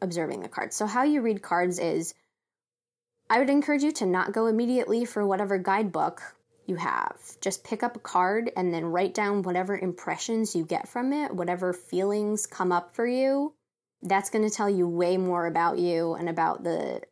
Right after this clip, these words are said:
energies around your situation than anything, and it's gonna be much more accurate for you. It really puts you in a state of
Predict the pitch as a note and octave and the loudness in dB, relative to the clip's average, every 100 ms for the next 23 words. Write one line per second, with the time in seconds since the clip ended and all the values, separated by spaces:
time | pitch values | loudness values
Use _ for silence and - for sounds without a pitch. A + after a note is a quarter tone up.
0 | _ _ _ _ _ _ G3 F#3+ F#3+ F#3 | _ _ _ _ _ _ 0 2 2 2
1 | F3+ F3+ F3 E3+ F3 F3 F3+ A3 A3 A3+ | 0 2 0 0 -2 -2 -4 0 0 0
2 | E3+ E3+ F3 - _ - E3+ G#3 A3+ G#3 | -2 0 -2 -6 _ -6 -2 0 0 0
3 | A2+ - - - E3+ F3+ - F3+ F3+ F3 | -2 -4 -8 -6 -4 -4 -4 -2 0 0
4 | E3+ F3+ F3+ F#3 F3 F3+ F3 E3 - - | 0 -2 -2 -4 -4 -4 -4 -6 -6 -10
5 | - - G1+ - _ _ _ _ _ _ | -8 -8 -10 -14 _ _ _ _ _ _
6 | _ _ _ _ _ _ _ _ _ _ | _ _ _ _ _ _ _ _ _ _
7 | _ _ _ _ _ _ _ _ G#3+ G#3 | _ _ _ _ _ _ _ _ -2 2
8 | A3+ B3+ C4 - _ _ _ D4+ E4 - | 2 2 0 -2 _ _ _ -2 0 2
9 | D#4+ D#4 A3+ F3+ F3+ - - A3+ B3 - | 4 4 2 0 -2 -6 -2 0 0 0
10 | F#3+ F#3 | -2 -2